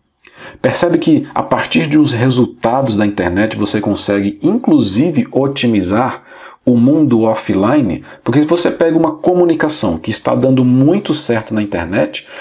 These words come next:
por que não pegar essa comunicação e replicar no ambiente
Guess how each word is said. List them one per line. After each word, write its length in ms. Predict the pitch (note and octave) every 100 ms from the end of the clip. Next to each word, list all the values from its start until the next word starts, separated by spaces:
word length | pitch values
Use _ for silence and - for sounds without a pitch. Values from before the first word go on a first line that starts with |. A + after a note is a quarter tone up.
| -
por 160 | - D#3+
que 80 | F#3+
não 120 | F#3
pegar 240 | D#3+ C#3+
essa 180 | C3+ C3
comunicação 680 | B2 B2+ B2+ B2 A#2+ - C#3
e 80 | A2
replicar 1120 | F#2+ D#3+ - D#3 C#3+ C#3 - G#2+ A2+ - - _ _ _ - - -
no 160 | A#2+ C3
ambiente 760 | C3+ A#2 A2 A#2+ B2 - B2